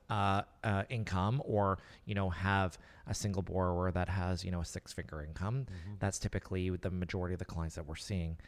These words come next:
Speaker 1: But, you know, we're hel-, we help people in all kinds of different situations. And I think that's really unique about Nova Scotia and about Halifax. Um, you know, if you can't afford to buy something here, um,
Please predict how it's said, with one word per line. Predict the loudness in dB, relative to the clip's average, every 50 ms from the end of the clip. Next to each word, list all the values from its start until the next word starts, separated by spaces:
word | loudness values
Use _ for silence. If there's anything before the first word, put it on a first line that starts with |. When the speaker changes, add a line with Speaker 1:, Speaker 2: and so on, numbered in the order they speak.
| -20 -20 -20 -20 -20 -14 -8 -6
Speaker 1:
But, | -4 0
you | 2 4
know, | 4
we're | 6 6 4 4
hel-, | 4 2 2 0 0 -4
we | -2 0 2
help | 2 2 2
people | 2 2 4 6 6 6 6
in | 4 2 0
all | 2 2 2 2
kinds | 2 0 0 0 0 0 -2
of | -2 -2
different | -4 -4 -4 -6 -8 -6
situations. | -6 -6 -6 -6 -6 -6 -6 -6 -8 -8 -10 -10 -4
And | 2 2
I | 4
think | 6
that's | 6 4 4 4
really | 2 4 6
unique | 6 6 6 4 2 2 2
about | 2 2 2 2 0 -2
Nova | -2 -2 2 2 2 2 2 -2
Scotia | -2 -2 -2 -2
and | 0 0
about | 0 2 2 2 2
Halifax. | 2 0 0 0 0 -2 -2 -4 -8 -16 -16 -16 -18 -18 -16 -16 -16 -14 -6 0
Um, | 2 4 4 4 4 2 -2 -6 -8 -16 -16 -16 -16 -8 -2
you | 2 4
know, | 4 4 4 2 0 -4 -8 -6
if | -6 -2 0
you | 0
can't | 0 4 4 4 4 4 0 -4 -14 -10
afford | -8 -4 0 2 4 4
to | 4
buy | 4 4 2
something | 2 2 0 0 0
here, | 2 2 2 4 4 4 2 2 -2 -8 -20 -20 -20 -20 -20 -10 -2
um, | 2 4 4 6 6 4 2 0 -2